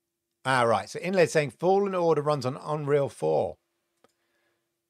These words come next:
Yeah, Skate would be great. I, I, I can't see it because I think E A at the moment are playing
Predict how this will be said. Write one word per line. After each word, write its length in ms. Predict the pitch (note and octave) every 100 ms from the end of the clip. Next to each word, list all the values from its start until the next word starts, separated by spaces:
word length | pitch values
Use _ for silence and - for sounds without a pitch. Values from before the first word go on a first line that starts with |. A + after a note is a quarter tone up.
| _ _ _ -
Yeah, 200 | B2 -
Skate 400 | - F#3 F#3 B2
would 180 | A#2+
be 120 | - G#2+
great. 440 | A2 G2+ F2+ - _ _ _ -
I, 100 | E3+ -
I, 160 | G3 F#3+ -
I 60 |
can't 240 | D#3+ A#3 G3+
see 120 | F3+
it 40 |
because 180 | D#3 D#3
I 60 | E3+
think 260 | F#3+ F#3
E 140 | G3+ G3
A 320 | E3+ D#3 F#3
at 160 | F3 D#3+
the 40 |
moment 360 | D#3 D#3 C#3+ C3+
are 20 |
playing 640 | - D3+ D3+ D3 C3 A#2